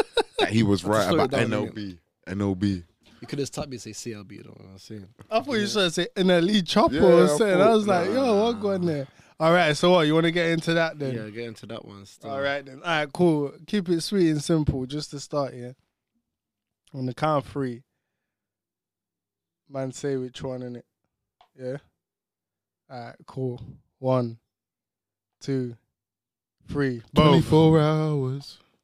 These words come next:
Speaker 3: Both. I can't lie. I rock with both tapes, bro.
Speaker 2: Uh,
Speaker 1: Twenty-four
Speaker 2: What's
Speaker 1: hours.
Speaker 2: Saying that, if I got five, uh, selected tunes from C L B.
Speaker 3: Man didn't even
Speaker 2: Four.
Speaker 3: say it. This guy said twenty-four hours, and you didn't say nothing, G.
Speaker 2: No, I said Donda.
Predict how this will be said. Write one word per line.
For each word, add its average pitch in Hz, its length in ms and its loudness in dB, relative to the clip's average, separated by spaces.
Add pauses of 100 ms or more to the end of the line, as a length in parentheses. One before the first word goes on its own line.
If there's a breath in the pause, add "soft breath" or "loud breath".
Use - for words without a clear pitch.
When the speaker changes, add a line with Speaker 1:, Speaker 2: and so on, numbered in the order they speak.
(100)
Speaker 3:
Both. 143 480 -6 (160)
I 143 80 -6
can't 151 300 0
lie. 156 180 2
I 151 180 -2
rock 180 340 0
with 156 180 -4
both 185 260 -2
tapes, 185 300 -2
bro. 147 240 -4
Speaker 2:
Uh, 110 260 -12 (800)
Speaker 1:
Twenty-four 160 540 -2
Speaker 2:
What's 147 120 0
Speaker 1:
hours. 147 600 -4
Speaker 2:
Saying 143 200 -10
that, 120 120 -12
if 123 120 -14
I 131 80 -6
got 135 160 -8
five, 151 500 -4 (100)
uh, 135 60 -16
selected 113 560 -12 (100)
tunes 110 300 -12
from 101 400 -18 (120)
C - 260 -16
L 104 100 -12
B. 95 140 -16
Speaker 3:
Man 226 160 0
didn't 240 160 0
even 202 160 0
Speaker 2:
Four. 190 40 -4
Speaker 3:
say 226 260 2
it. - 20 2
This 190 180 -2
guy 214 200 2
said 190 220 -2
twenty-four 190 440 2
hours, 180 320 4
and 147 100 -8
you 196 160 -4
didn't 175 200 -2
say 170 200 -2
nothing, 175 340 -4
G. 139 120 -10
Speaker 2:
No, 117 100 -10
I 110 40 -12
said 123 200 -12
Donda. 123 340 -16